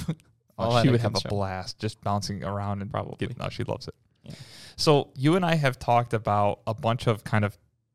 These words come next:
Speaker 2: tech things that have happened in, in the world, right?
Speaker 1: Yeah.
Speaker 2: And the one that's the controversial one, the fun one that people are talking about right now is Twitter.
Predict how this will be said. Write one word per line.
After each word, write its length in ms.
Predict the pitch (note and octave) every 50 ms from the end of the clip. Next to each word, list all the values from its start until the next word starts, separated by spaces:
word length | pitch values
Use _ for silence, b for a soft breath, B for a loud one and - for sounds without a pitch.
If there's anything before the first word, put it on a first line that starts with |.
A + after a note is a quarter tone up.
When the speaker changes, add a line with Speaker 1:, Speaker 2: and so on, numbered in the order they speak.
| _
Speaker 2:
tech 200 | - - G#2 -
things 180 | - A#2 A2 G#2
that 80 | G#2+ G2+
have 80 | G2+
happened 380 | - G#2 G2+ G2+ - - G2+ G2+
in, 160 | G2+ G2 - - -
in 360 | - A2+ G#2 G2+ G2 G2 A2 - _ - -
the 100 | G#2+ A2
world, 440 | G#2 G2 G2 G2 G2 F#2+ F2 F#2+ -
right? 240 | - G2+ G2+ G#2 - b b b b b b b b b b _
Speaker 1:
Yeah. 220 | - G#2 G#2 G#2 G#2
Speaker 2:
And 260 | A#2 A#2 A2+ A2+ A2+
the 100 | G#2+ B2+ A#2
one 160 | B2 C#3 D3+
that's 180 | D3+ C#3 C3 -
the 120 | - A#2+
controversial 840 | - - - - - B2+ C3 C3 - A2 G2 - G2 G#2+ - G#2+ G#2
one, 260 | G2+ G2+ G#2 G#2 G#2+
the 60 | G#2 G#2+
fun 260 | - - B2+ B2+ B2
one 100 | A#2 A2
that 100 | G#2+ -
people 220 | - A#2 - G#2+
are 60 | G#2
talking 280 | G#2 - G#2+ G#2+ - -
about 100 | G2 F#2+
right 140 | F#2+ F#2 F2+
now 100 | F#2+ F#2+
is 80 | F2 -
Twitter. 340 | - - F2+ - - -